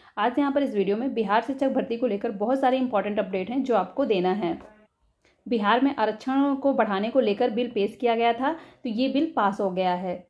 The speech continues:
बिहार में अब पचहत्तर फीसदी आरक्षण मिलने वाला है। तो यहाँ पर इस वीडियो में हम बात करेंगे कि क्या ये जो बीपीएससी टीआरई टू पॉइंट ओ की वैकेंसी आई है, क्या इसमें ये आरक्षण लागू होगा, और अगर लागू होगा, तो किसे किसे इसका लाभ मिलने वाला है,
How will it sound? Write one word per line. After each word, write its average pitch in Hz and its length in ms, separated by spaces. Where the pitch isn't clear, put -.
बिहार 220 320
में 254 140
अब 277 180
पचहत्तर 233 380
फीसदी 226 380
आरक्षण 220 480
मिलने 196 280
वाला 175 240
है। 185 160
तो - 360
यहाँ 233 220
पर 311 140
इस 269 140
वीडियो 226 200
में 269 100
हम 220 120
बात 202 220
करेंगे 202 400
कि 302 160
क्या 285 180
ये 277 160
जो 277 140
बीपीएससी 254 460
टीआरई 240 260
टू 247 140
पॉइंट 240 280
ओ 214 80
की 240 120
वैकेंसी 208 460
आई 190 200
है, 254 100
क्या 269 220
इसमें 247 300
ये 240 160
आरक्षण 208 400
लागू 196 320
होगा, 269 240
और 233 260
अगर 226 200
लागू 202 300
होगा, 269 220
तो 294 120
किसे 269 260
किसे 254 240
इसका 220 300
लाभ 220 300
मिलने 190 300
वाला 180 280
है, 185 280